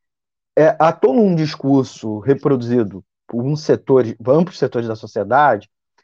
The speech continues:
né, e que o agronegócio, inclusive, se aproveita disso, né, mas também é um discurso da extrema-direita, particularmente, mas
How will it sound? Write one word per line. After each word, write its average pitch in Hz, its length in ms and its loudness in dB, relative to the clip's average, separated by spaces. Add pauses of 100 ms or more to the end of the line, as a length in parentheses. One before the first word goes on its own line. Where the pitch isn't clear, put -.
(240)
né, 139 400 0
e 127 60 0
que 147 500 2
o 135 200 2
agronegócio, 131 580 2
inclusive, 123 280 -6
se - 120 -4
aproveita 139 840 0
disso, 123 520 -2 (720)
né, 120 240 0
mas 120 260 -2
também 120 520 0 (320)
é - 80 -6
um 131 80 -2
discurso 120 520 -4
da 113 120 0
extrema-direita, 110 800 -2
particularmente, 110 920 -4
mas 104 240 -14